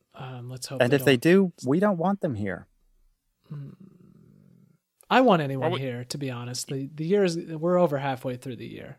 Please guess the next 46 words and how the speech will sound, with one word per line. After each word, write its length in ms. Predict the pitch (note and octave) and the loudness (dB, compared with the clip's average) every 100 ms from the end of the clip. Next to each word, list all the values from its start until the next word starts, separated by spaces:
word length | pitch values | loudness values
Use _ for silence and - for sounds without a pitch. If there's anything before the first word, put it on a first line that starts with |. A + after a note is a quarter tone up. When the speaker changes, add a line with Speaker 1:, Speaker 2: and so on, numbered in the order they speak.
| _ | _
Speaker 1:
Um, 360 | D3+ A#2+ - C#3+ _ _ _ _ _ | -16 -16 -16 -20 _ _ _ _ _
time's 320 | F#3 F3 C#3+ | -6 -6 -6
running. 380 | C#3+ B2+ C#3 B2+ | -8 -2 0 2
Speaker 2:
Hmm. 0 | |
Speaker 1:
Time's 280 | B2 A#2+ A#2 | 2 0 -2
running 200 | D#3 D3+ | -6 -6
out. 240 | C3 - _ | -8 -14 _
Speaker 2:
That 160 | C3 D3 | 0 4
is, 340 | D#3 C3+ A#2+ | 4 2 0
uh, 280 | B2 A#2 A2+ | 2 2 2
an 120 | G#2+ - | 0 -2
awfully 380 | C#3 D3+ D#3+ C#3+ | 0 2 2 2
low 300 | C3+ C3+ C#3 | 6 6 4
standard 800 | - - C3+ D#3+ C3 A#2 G#2+ G#2 _ _ _ | -2 -2 0 2 4 4 2 -4 _ _ _
to 100 | - | -2
relegate 380 | A2 C3+ C3 A2+ | 2 2 2 0
yourself 360 | G#2+ - G#2 G2 | -2 -2 -4 -2
to, 160 | A2+ | -2
Manny. 480 | G#2 G2 G2+ G2+ F#2+ _ _ _ _ _ _ _ _ _ _ _ _ _ _ _ - | -2 -2 -2 -4 -6 _ _ _ _ _ _ _ _ _ _ _ _ _ _ _ -6
Candy 300 | A2 A2 C3+ | -2 0 2
corn 220 | D#3 D#3 | 2 8
Speaker 3:
But 120 | F3+ | 10
if 60 | G3 | 10
Speaker 2:
eaters? 140 | F#3+ | 8
Speaker 3:
you 60 | G#3+ | 10
are, 180 | A#3 - _ _ _ _ - | 10 8 _ _ _ _ 0
if 160 | D#3 | 2
you 100 | G3+ | 4
are 160 | A#3 G#3+ | 4 4
listening 460 | F#3+ F3 E3+ D3 C#3+ | 4 2 0 0 0
to 300 | D3 C#3+ C3+ | -2 0 -2
the 140 | B2+ | 2
podcast 540 | C#3 C3+ C#3 B2+ A#2 | 6 6 6 4 4
and 120 | A#2 A#2 | -2 -2
you're 120 | A#2+ | 0
interested 460 | B2 B2+ A#2+ - | 0 0 -2 -4
in 80 | G#2+ | -6
moving 260 | A2+ A#2 A2 | -4 -6 -4
to 80 | A2+ | 0
Yalkumbek, 480 | A2+ A#2+ A2+ A2+ - - - | -2 -2 2 2 2 -6 0
uh, 280 | G2+ G2+ G2 _ _ _ - | 2 2 0 _ _ _ -6
y-, 80 | D3+ | 0
uh, 40 | |
you 180 | F3 G3+ | 2 4
know, 100 | F#3+ | 4
you're, 540 | F#3 F#3+ G3 F#3+ A2 | 4 2 0 -2 -6